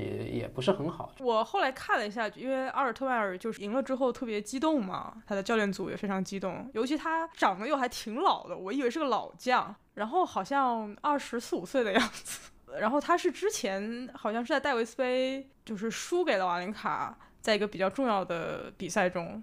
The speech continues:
Speaker 2: 这个输球对他来讲还挺有打击的，所以可能之前其实状态并不好，然后还输了一个重要的比赛，在这样的情况下，然后来法网，然后又五盘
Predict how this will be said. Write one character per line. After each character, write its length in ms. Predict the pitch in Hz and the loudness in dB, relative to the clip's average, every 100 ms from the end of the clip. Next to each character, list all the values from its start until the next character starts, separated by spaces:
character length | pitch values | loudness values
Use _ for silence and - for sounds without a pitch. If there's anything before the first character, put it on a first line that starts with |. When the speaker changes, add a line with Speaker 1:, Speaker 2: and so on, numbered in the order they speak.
| - | -2
Speaker 2:
这 140 | 285 | 0
个 560 | 233 196 180 170 160 - - | 4 4 4 0 -4 -8 -14
输 260 | - - 233 | -8 -4 -2
球 200 | 196 185 | 0 0
对 100 | 202 | 0
他 100 | 202 | 2
来 140 | 190 | 2
讲 160 | 202 170 | 0 -2
还 180 | 180 | -2
挺 300 | 180 - 190 | -2 -2 -2
有 180 | 196 190 | 0 0
打 220 | 190 185 | 0 -2
击 260 | 190 - 175 | -2 -4 -4
的， 300 | 175 175 220 - | 0 0 -2 -6
所 180 | - | 0
以 60 | 180 | 0
可 120 | 196 | 0
能 160 | 180 190 | 0 0
之 160 | - | 0
前 260 | 240 220 185 | -2 0 -2
其 140 | 180 | -2
实 120 | 185 202 | -6 -2
状 160 | 233 | 0
态 100 | 220 | 2
并 180 | 214 247 | 2 0
不 220 | 233 480 | 2 0
好， 320 | 220 - - | 0 -4 -4
然 120 | 165 185 | -2 -2
后 60 | |
还 160 | 190 190 | 0 0
输 200 | - 233 | 0 -2
了 100 | 196 | 0
一 20 | |
个 100 | 202 | -2
重 140 | 330 | 2
要 80 | 302 | 4
的 100 | 196 | 4
比 200 | 185 180 | 0 -8
赛， 340 | - 208 190 - - - | -4 0 0 -2 -14 -8
在 100 | - | -2
这 120 | 233 | 4
样 120 | 285 | 6
的 80 | 214 | 4
情 200 | 190 - | 0 -8
况 200 | 165 196 | -4 -2
下， 380 | 190 185 175 - - - - | 0 2 2 0 -4 -20 -8
然 160 | - 175 | -6 -2
后 240 | 175 170 | -2 -2
来 300 | 170 165 170 | -2 -2 -2
法 200 | 185 196 | 0 2
网， 300 | 196 170 165 | 4 2 -2
然 80 | 170 | -6
后 80 | 196 | -4
又 160 | 190 | -2
五 80 | 180 | -2
盘 480 | 175 190 175 175 214 | -4 -6 -6 -4 -6